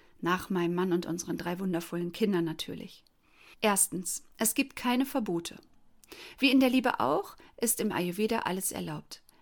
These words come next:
Er kommt so wunderbar undogmatisch daher. Es gibt einfach keine Verbote.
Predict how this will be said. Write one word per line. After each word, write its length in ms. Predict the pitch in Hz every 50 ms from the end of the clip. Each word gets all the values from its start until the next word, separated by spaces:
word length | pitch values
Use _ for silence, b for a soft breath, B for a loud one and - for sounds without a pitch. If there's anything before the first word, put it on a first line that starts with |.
| b b
Er 120 | - 220
kommt 320 | - - 277 277 269 262
so 260 | - 277 294 320 262 226
wunderbar 500 | 262 269 262 247 220 208 214 214 - -
undogmatisch 800 | 254 262 254 214 165 160 - - 151 151 160 - 175 170 - -
daher. 420 | - 165 156 - - 165 156 165 170 - - _
Es 180 | 202 214 - -
gibt 260 | 311 311 - - -
einfach 380 | 247 254 269 - 294 - -
keine 300 | - - 220 208 233 247
Verbote. 580 | 240 - - 214 - 196 190 190 - - - -